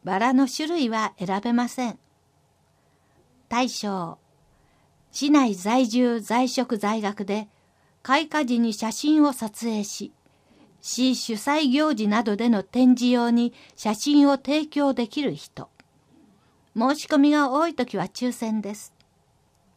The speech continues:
配布月日、場所。十二月七日土曜日、市立市民会館二階第二会議室。時間は当選はがきでお知らせします。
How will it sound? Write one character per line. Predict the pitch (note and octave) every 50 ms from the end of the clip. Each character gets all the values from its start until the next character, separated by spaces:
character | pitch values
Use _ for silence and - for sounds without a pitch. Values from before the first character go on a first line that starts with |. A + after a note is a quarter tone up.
| _ _ _ _ _ _ _ _ _ _ _ _ _ _
配 | _ - - C4+ D#4+ D#4+ D4+
布 | - - C4+ C4
月 | A#3 A#3 A#3 - _ _ _ -
日、 | - - - _ _ _ _ _ -
場 | - D#3+ D#3+
所。 | - - - F#3 F3 - _ _ _ _ _ _ _ _ _ _ _ _ _ _ _ _ _ _ _ _ _ _ -
十 | G3+ A#3+ C#4+ D4+
二 | D4 C#4 C#4+ C#4
月 | B3+ B3+ B3 B3+ - A3
七 | G#3 G#3 A3 A3+ G#3+
日 | - - F#3 F#3+ - _
土 | - F#3 F#3+
曜 | G#3+ A3+ A3+ G3 D#3 D#3
日、 | - - - _ _ _ _ _ _ _ _ _ _ _ _ _ _ _ _ -
市 | - - C4 C4
立 | A#3+ A3+ G#3 A3 G#3+
市 | G#3 - A#3
民 | B3+ D4 D4+ D4
会 | C#4 - C#4+ C#4 C4+ B3+
館 | - G3+ G3+ G3
二 | G3 G3 G3 -
階 | - A3+ A3+ A3 G#3+ G3+ - - _ _ _ _ _ -
第 | G3 G3 G#3 C4 D#4 D#4
二 | C#4 C#4 C#4 C4
会 | - - A3+ A#3 A#3 G#3+
議 | G3 G#3 F#3
室。 | - - - - - - _ _ _ _ _ _ _ _ _ _ _ _ _ _ _ _ _ _ -
時 | G3 A#3 -
間 | - B3+ C4+ C4+ C4 B3+
は | B3+ B3 B3+ B3 - - _ _ _ -
当 | C#4+ D4 E4
選 | D#4+ - E4 E4+ E4 D4
は | D4 D#4+
が | D#4+ D#4 -
き | - A#3+ G3+
で | A3+ G#3+
お | - F#3+
知 | - - A3
ら | G#3 A3+
せ | - A3+ G#3+
し | - - G#3
ま | G3+ G#3 G#3
す。 | - - - -